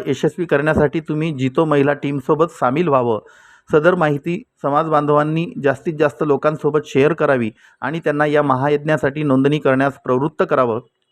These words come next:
यासाठी सर्वांनी रजिस्ट्रेशन करून सहभागी व्हावं असं आवाहन, असं आवाहन धुळे जितो महिला टीमच्या वतीनं करण्यात आलं.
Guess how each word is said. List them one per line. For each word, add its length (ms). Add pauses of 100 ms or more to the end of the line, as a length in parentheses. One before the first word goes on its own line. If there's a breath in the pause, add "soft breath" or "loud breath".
(220 soft breath)
यासाठी 400
सर्वांनी 460
रजिस्ट्रेशन 640
करून 260
सहभागी 460
व्हावं 400
असं 200
आवाहन, 440 (520 soft breath)
असं 200
आवाहन 520
धुळे 220
जितो 360
महिला 360
टीमच्या 400
वतीनं 320
करण्यात 360
आलं. 180